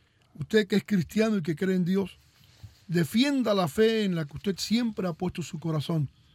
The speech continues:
Manifieste su creencia religiosa en donde quiera que se encuentre y ore porque los Estados Unidos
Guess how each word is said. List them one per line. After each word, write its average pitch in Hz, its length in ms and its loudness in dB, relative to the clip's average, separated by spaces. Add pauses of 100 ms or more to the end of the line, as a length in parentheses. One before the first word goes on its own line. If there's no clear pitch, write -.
(680)
Manifieste 196 680 4
su 214 180 2
creencia 214 460 4
religiosa 202 580 2
en 180 160 0
donde 180 300 4
quiera 202 240 -2
que 180 100 -8
se 165 140 -4
encuentre 151 600 0 (600)
y 175 160 4
ore 233 300 10
porque 165 340 -4
los 151 220 -6
Estados 226 360 2
Unidos 190 480 2